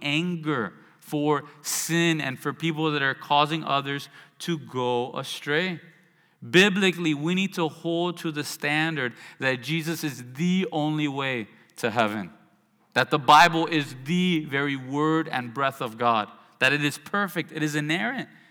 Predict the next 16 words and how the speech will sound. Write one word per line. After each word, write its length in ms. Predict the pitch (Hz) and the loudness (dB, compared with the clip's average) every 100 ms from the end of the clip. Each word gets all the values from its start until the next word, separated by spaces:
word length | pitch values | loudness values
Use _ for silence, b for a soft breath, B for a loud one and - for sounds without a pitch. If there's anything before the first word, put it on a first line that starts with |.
| b b | b b
We 140 | - 214 | 2 2
need 120 | 220 | 4
to 120 | 233 | 0
hold 240 | 202 226 160 | 2 -2 0
fast 340 | 202 226 226 | 4 4 2
to 60 | 214 | -4
these 220 | 190 185 | -4 -4
truths, 320 | - 226 202 - B | -4 -4 -4 -8 B
that 160 | 143 160 | 4 4
any 240 | 190 208 220 | 6 4 2
type 260 | 208 196 | 2 2
of 240 | 196 160 - | 0 -4 -6
sex 480 | - 208 196 - - | -2 2 2 0 0
outside 360 | 165 180 165 | 0 2 0
of 100 | 160 | 0
marriage 500 | 160 180 190 165 131 | -2 0 0 0 -4